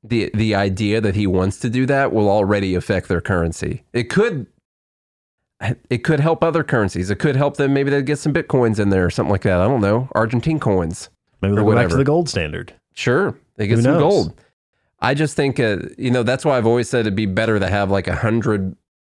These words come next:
Speaker 1: Rand Pauls, maybe twenty Rand Pauls over time than have, uh, I don't know, just name a libertarian person come in overnight.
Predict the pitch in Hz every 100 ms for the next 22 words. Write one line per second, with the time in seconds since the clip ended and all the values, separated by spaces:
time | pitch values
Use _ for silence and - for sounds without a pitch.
0 | _ _ - 98 104 107 98 107 98 82
1 | 92 - 139 117 - 104 90 87 85 -
2 | - 76 - - - _ _ _ _ 123
3 | 107 90 - 123 85 58 92 _ _ _
4 | _ _ _ - 117 113 101 85 117 107
5 | 98 87 - - _ _ - 101 90 87
6 | 87 80 _ 92 101 85 80 85 _ _
7 | _ _ 107 95 98 - 95 90 87 87
8 | 85 90 98 90 82 87 82 90 90 92
9 | 87 85 78 87 76